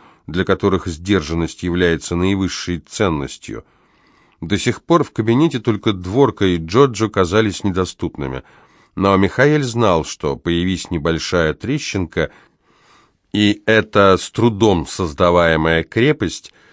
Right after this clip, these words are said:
недоступности сразу рухнет. Первым не выдержал Моша и, обращаясь к Дворке, произнес: "Ну что ты молчишь? Скажи, наконец, что-нибудь".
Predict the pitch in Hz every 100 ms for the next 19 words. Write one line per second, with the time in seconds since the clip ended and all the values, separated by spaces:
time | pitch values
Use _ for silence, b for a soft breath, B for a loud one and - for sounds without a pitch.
0 | b 98 101 78 98 - - 113 - 80
1 | 76 - - 64 b b b b - 104
2 | 117 92 101 - 92 90 90 - - -
3 | _ _ _ _ _ _ _ _ _ _
4 | 143 160 156 139 117 139 151 135 120 127
5 | 127 135 - 80 64 67 76 90 - 110
6 | 107 85 82 87 123 - 95 110 123 113
7 | 98 71 - b b b b 104 - -
8 | 143 143 127 127 123 - 104 - - 92
9 | 123 123 110 123 120 - - 131 95 69
10 | 67 -